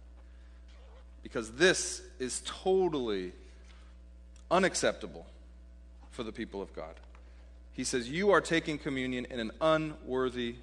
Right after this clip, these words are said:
manner." So what does unworthy mean? Unworthy mean. He says that in verse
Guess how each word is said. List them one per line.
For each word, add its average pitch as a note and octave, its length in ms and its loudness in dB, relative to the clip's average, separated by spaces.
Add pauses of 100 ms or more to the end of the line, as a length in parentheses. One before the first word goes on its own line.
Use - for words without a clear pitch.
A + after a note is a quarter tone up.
manner." G2+ 280 -4
So - 140 -2
what E3 140 6
does F3+ 120 6
unworthy C3+ 420 2
mean? F#2 220 -8 (1120)
Unworthy A#2 420 -4
mean. F#2 140 -12
He F2+ 60 -12
says A#2+ 220 -6
that A2+ 160 2
in G#2 100 -10
verse A2+ 360 -6